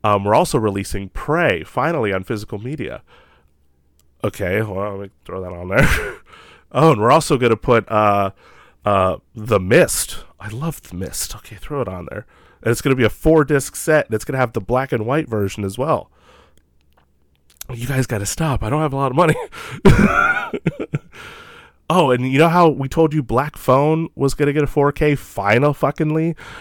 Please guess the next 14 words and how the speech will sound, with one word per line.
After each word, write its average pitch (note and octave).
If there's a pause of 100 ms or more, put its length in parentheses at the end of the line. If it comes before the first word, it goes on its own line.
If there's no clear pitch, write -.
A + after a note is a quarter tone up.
(220)
um, G#2+ (420)
uh, G2+ (160)
in A#2
September? D3+
Well, C3
now E3+
it's D#3+
gonna C#3+
be C3
released A2+
on G2
October F#2
third. D#2 (1300)
Okay. G2+